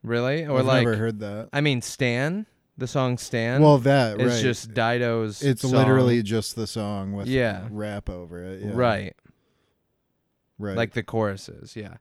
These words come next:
Speaker 1: And he has one that samples Crazy in Love called "Crazy on You."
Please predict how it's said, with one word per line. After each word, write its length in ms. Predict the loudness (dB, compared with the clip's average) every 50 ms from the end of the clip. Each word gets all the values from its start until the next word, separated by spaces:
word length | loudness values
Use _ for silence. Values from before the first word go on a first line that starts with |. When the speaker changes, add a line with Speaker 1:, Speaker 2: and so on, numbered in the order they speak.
| _ -4
Speaker 1:
And 220 | -2 -2 -2 0
he 80 | -2 -2
has 200 | -2 -4 -4 -6
one 260 | -10 -8 -8 -8 -8
that 200 | -8 -8 -8 -10 _ _ _
samples 460 | -10 -8 -6 -6 -6 -6 -8 -10 -10
Crazy 420 | -10 -8 -6 -4 -4 -4 -6 -6 -6
in 160 | -6 -6 -6
Love 460 | -6 -6 -6 -8 -8 -10 -14 _ _
called 260 | -12 -8 -8 -8 -8 _
"Crazy 400 | -8 -6 -6 -6 -6 -6 -4 -4
on 180 | -2 -2 -4 -4
You." 240 | -6 -8 -10 -10